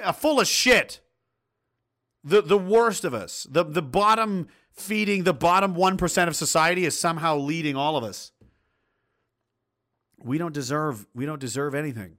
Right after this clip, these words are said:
if we allow these people to do this kind of stuff. And we have the only advantage. I think about this a lot.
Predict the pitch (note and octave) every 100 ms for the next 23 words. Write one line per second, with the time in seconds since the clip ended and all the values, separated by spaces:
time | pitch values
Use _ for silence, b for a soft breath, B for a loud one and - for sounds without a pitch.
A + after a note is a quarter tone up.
0 | - G#2 A2+ G#2+ A#2 A#2+ A2 - A#2 G2+
1 | G2+ G#2 F#2+ G2+ F#2 - C#2+ _ _ _
2 | b b b b b b b _ _ -
3 | B2 C3+ C3+ B2 D3+ D3+ D#3 D3+ _ _
4 | _ _ _ A#2+ B2+ - D3+ E3 D#3+ D#3
5 | C#3+ C3+ C3 A2 E2+ - _ _ _ _
6 | _ _ _ _ _ _ _ _ _ _
7 | _ _ _ _ _ _ _ _ C3+ C3+
8 | F#3+ D#3+ C3 A#2 - A#2+ D3+ A#2